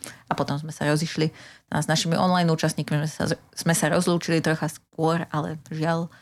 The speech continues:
tá, takáto hybridná interakcia, <laughs> že byť, e, pri víne aj s online účastníkmi, aj s tými prezenčnými asi by nebola úplne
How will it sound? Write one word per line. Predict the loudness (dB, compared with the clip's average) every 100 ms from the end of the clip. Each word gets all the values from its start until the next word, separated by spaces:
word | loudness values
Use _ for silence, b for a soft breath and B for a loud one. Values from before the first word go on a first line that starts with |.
| b b b _
tá, | 0 2 2
takáto | 2 2 2 4
hybridná | 2 2 2 4 4
interakcia, | 4 2 4 2 0 -2 -2 2 2 0
<laughs> | -4
že | -8 -8 -10 B B B _ _
byť, | -2 0 0 2
e, | 2 2 0 -2 -6 -12 _ _ -14 -2
pri | 2 4
víne | 4 4 4 4
aj | 2 2
s |
online | 2 2 2
účastníkmi, | 0 0 0 -2 -2 -6
aj | -4 -6
s | -4
tými | -4
prezenčnými | 0 -2 -2 -4 -4 -2 -4
asi | -6 -12 -16 -16 _
by | -2 0
nebola | 2 2 2
úplne | 0 2 4 4 2